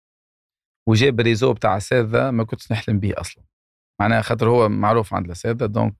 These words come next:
جاب. وذاك علاش احنا، آه، أول لوكال حليناه مش في سوسة، حليناه في نابل، لأنه الريزو بتاع الأساتذة في نابل. دونك جاب ريزو كبير على الأخت أساتذة.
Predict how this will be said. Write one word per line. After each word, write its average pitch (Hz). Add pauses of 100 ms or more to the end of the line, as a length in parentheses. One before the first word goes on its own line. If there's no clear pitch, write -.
(120)
جاب. 107
وذاك 135
علاش 143
احنا، 143 (840)
آه، 104 (280)
أول 143
لوكال 123
حليناه 131
مش 127
في 120
سوسة، 104
حليناه 113
في 110
نابل، 98 (340)
لأنه 123
الريزو 117
بتاع 117
الأساتذة 110
في 98
نابل. 87 (120)
دونك 101
جاب 113
ريزو 113
كبير 113
على 101
الأخت 110
أساتذة. 117